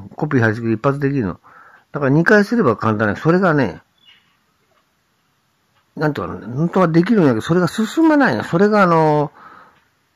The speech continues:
なんつうかな。やる人とやらん人の違いね。俺今コーヒー飲んで、タバコ吸って、梅食ってね、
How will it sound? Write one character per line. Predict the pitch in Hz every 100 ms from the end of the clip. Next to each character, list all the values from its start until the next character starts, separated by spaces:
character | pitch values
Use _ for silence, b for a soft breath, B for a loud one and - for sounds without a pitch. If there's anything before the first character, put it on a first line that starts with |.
| _ -
な | 127
ん |
つ | 120
う | 95
か |
な。 | 87 92 - B B B B B B B B _ _ _ _ _ _
や | 127
る | 123
人 | 123 135
と | 107
や | 104
ら | 104
ん | 101
人 | 107
の | 90 85
違 | -
い | 104 98
ね。 | 104 98 _ B B B B
俺 | 143 139
今 | 127
コ | 117 139
ー | 127
ヒ | 131
ー | 123
飲 |
ん | 117
で、 | 113
タ | 120
バ | 123
コ | 120
吸 | 110
っ | -
て、 |
梅 | 120 120
食 | 117 117
っ |
て | - 104
ね、 | 104 90